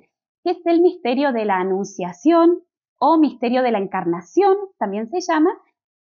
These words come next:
que es el misterio de Dios que se hace hombre, que viene a esta tierra. ¿Y por qué Dios se hace hombre y viene a esta tierra?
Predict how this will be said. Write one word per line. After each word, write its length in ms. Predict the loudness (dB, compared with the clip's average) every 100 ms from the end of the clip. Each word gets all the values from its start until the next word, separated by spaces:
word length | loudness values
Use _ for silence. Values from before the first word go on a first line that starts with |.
| _ _ _
que 60 | -10
es 140 | -8
el 160 | -6 -2
misterio 520 | -4 -4 -2 0 0
de 200 | 2 0
Dios 680 | 2 2 2 -4 -20 -20 _ _ _ _ _
que 120 | -2
se 240 | -2 -2 0
hace 480 | -2 -4 -8 -6 0
hombre, 640 | 2 4 2 0 -4 -8 _ _
que 120 | -2
viene 260 | 2 2 2
a 40 |
esta 300 | -2 -6 -6
tierra. 560 | -2 -2 -2 -6 -14 -18 _ _ _ _ _ _ -6
¿Y 100 | -2
por 220 | -2 -2
qué 420 | 2 0 0 -10 _
Dios 580 | -6 0 0 0 -6 _ _
se 200 | _ -4
hace 300 | -4 -4 -2
hombre 580 | 0 0 0 -2 -6 -10 _ _ _
y 120 | -8 -4
viene 240 | -4 -4
a 20 |
esta 220 | -6 -10
tierra? 440 | -8 -10 -6 -8